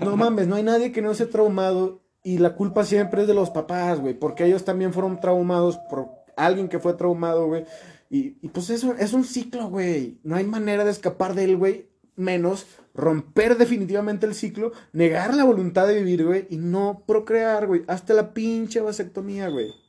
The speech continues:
Y ya. <laughs> Y, y, y usa condón también, porque también hay enfermedades venéreas. Y coge rico,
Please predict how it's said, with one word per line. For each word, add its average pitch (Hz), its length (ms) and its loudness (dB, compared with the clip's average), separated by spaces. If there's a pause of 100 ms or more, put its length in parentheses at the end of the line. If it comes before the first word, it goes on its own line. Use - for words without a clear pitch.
(640)
Y 165 80 -6
ya. 202 340 2 (160)
<laughs> - 260 -8 (640)
Y, 170 100 4
y, 175 240 -2
y 175 80 2
usa 208 240 4
condón 208 380 2
también, 190 320 0
porque 147 180 -2
también 139 240 0
hay 180 60 -2
enfermedades 175 480 2
venéreas. 175 600 -2
Y 131 60 -16
coge 151 280 0
rico, 180 480 -2